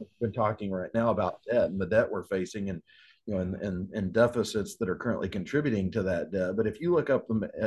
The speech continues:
at the makeup of the federal government, the vast majority of the federal government is on autopilot.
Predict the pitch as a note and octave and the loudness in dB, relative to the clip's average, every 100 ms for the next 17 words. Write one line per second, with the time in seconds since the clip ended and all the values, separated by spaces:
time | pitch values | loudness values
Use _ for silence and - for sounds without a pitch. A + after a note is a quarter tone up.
0 | - A#2 G#2+ A2 B2+ A2 A2 F#2 G2+ G#2+ | 0 0 2 2 2 2 0 -6 -4 0
1 | G2 F#2+ G2 C3 A2+ F#2+ F2 _ _ _ | 0 0 2 0 0 -2 -4 _ _ _
2 | _ _ _ _ B2 C3+ D#3 D#3 B2 D3+ | _ _ _ _ -2 2 2 0 0 2
3 | D3 A#2+ B2 B2 A2 A#2+ C#3 A2 F#2 F#2+ | 2 0 2 2 2 -2 -2 -2 0 0
4 | F#2+ G#2 G2 - - - C2+ | 0 0 0 -4 -10 -10 -12